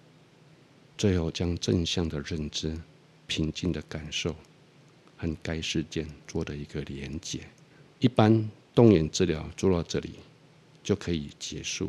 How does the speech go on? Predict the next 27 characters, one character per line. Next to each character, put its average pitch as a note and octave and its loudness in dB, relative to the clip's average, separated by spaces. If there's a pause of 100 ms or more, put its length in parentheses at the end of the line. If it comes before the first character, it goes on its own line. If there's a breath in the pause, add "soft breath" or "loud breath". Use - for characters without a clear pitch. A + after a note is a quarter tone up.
了， - -18 (960)
但 E2+ 2
是 E2 -4 (920 loud breath)
为 G#2+ 8
了 F2+ 4
这 F2+ 2
个 D2 -2
善 F2 0
良 D2+ -4
的 - -10
妇 F#2+ -2
人， D2+ -6 (560)
我 E2+ 2
为 E2+ 0
她 E2 -4
加 E2 -6
做 E2 -6
了 D2+ -10
一 - -14 (120)
部 E2+ -4
分 D#2 -6
的 - -10
催 D#2 -6
眠。 D2+ -6 (1700)
在 G#2 4
严 F2 2
晴 D#2+ -2